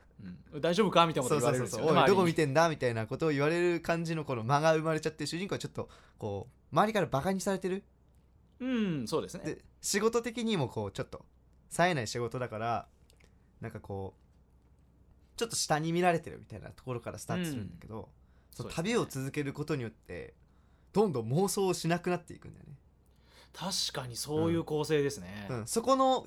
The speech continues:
Speaker 2: 表現がめちゃくちゃ好きで、その実際の冒険をした結果、その妄想癖がどんどん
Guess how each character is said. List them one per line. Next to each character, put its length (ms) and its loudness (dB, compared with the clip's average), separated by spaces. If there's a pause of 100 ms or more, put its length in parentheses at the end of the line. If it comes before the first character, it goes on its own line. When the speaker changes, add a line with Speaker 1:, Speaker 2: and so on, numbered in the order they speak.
Speaker 2:
表 60 4
現 300 2
が 80 -4
め 100 -6
ち 80 -8
ゃ 40 -4
く 60 -16
ち 80 -6
ゃ 40 -4
好 100 -8
き 140 -8
で、 220 -8 (640)
そ 60 -8
の 100 -6
実 260 -6
際 220 4
の 360 2 (380)
冒 160 4
険 340 0
を 300 2
し 120 -10
た 120 0
結 260 -10
果、 140 2
そ 120 -6
の 220 -6 (800)
妄 160 2
想 160 2
癖 240 -2
が 160 -4
ど 120 -4
ん 60 -6
ど 80 -6
ん 80 -12